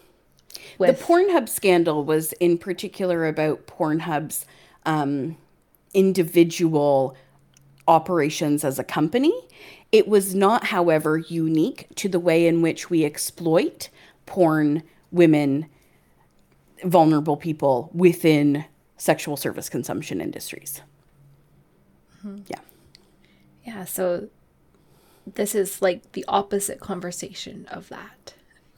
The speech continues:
Speaker 2: Yes.
Speaker 1: <laughs> And I'm very excited to get, like, get into it. Um, so how do we find ethical porn?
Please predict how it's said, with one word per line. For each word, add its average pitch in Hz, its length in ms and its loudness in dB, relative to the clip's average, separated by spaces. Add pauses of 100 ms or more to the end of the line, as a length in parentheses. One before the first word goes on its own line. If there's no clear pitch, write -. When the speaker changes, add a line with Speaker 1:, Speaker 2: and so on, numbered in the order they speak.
(160)
Speaker 2:
Yes. - 420 -6
Speaker 1:
<laughs> - 40 -14
And - 100 -12
I'm 185 120 -6
very 180 260 0
excited 170 420 -10
to - 160 -10
get, - 240 -12
like, - 280 -12 (1300)
get 175 160 -8
into 196 300 -14
it. 196 200 -12 (720)
Um, 185 420 -14 (1160)
so 202 400 -2 (1800)
how 262 180 -4
do 285 80 -4
we 311 120 -4
find 185 640 -6 (320)
ethical - 300 -8
porn? - 420 -18